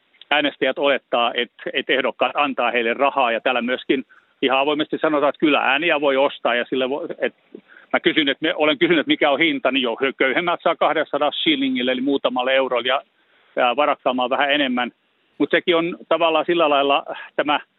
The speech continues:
vaalisalaisuus on se turva, että eihän sitä voi ottaa ehdokkaalta rahaa ja sanoa, että mä äänestän sua, mut kukaan ei katso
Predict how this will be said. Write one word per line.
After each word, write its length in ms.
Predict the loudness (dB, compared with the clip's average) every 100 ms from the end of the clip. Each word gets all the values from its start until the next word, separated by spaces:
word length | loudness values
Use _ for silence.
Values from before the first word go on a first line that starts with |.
| 0
vaalisalaisuus 760 | 0 0 0 0 0 0 -4 -6
on 100 | -4
se 100 | -2
turva, 320 | 0 0 -2
että 120 | -2
eihän 360 | -4 -2 -4 -2
sitä 160 | -2
voi 160 | 2 0
ottaa 220 | 0 0
ehdokkaalta 560 | 0 0 0 0 0 2
rahaa 340 | 2 2 2
ja 220 | 2 0
sanoa, 200 | 0 -2
että 100 | 0
mä 100 | 0
äänestän 320 | 0 -2 -8 -4
sua, 180 | -2
mut 160 | -2 -2
kukaan 320 | -2 0 0 -2
ei 80 |
katso 280 | -2 -2 -4